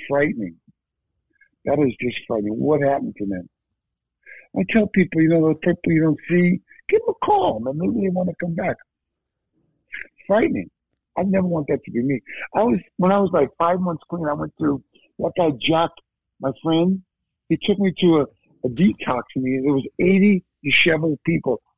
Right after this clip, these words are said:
You know what he told them? He said, "Most of you are not gonna make it by this time next year." And I thought to myself,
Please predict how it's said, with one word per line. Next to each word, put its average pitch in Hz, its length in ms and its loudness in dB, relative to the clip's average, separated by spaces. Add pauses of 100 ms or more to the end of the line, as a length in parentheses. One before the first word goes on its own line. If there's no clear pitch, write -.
(160)
You 143 120 4
know 175 120 6
what 202 100 6
he 196 160 4
told 180 240 4
them? 214 200 -2 (840)
He 165 240 -2
said, 170 140 2
"Most 196 400 2
of 165 160 0
you 156 420 4 (720)
are 143 80 -2
not 180 280 2
gonna 185 180 2
make 180 340 2
it 165 140 -4
by 143 140 -2
this 143 280 -4
time 160 260 -2
next 160 300 -4
year." 226 140 0
And 190 100 0
I 151 160 0
thought 175 220 -4
to 196 80 -6
myself, 170 500 -4